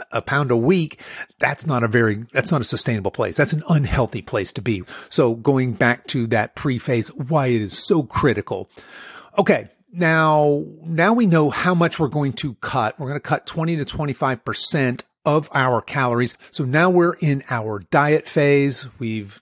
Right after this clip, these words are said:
cut twenty to twenty-five percent of our maintenance calories,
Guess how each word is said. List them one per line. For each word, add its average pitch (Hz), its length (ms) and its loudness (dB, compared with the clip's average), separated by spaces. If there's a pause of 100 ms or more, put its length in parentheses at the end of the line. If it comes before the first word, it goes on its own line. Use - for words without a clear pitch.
(120)
cut - 260 -4
twenty 139 340 -2
to 117 80 -10
twenty-five 127 500 -4
percent 151 480 0
of 127 120 -4
our 95 140 -2
maintenance 147 500 -2
calories, 143 720 2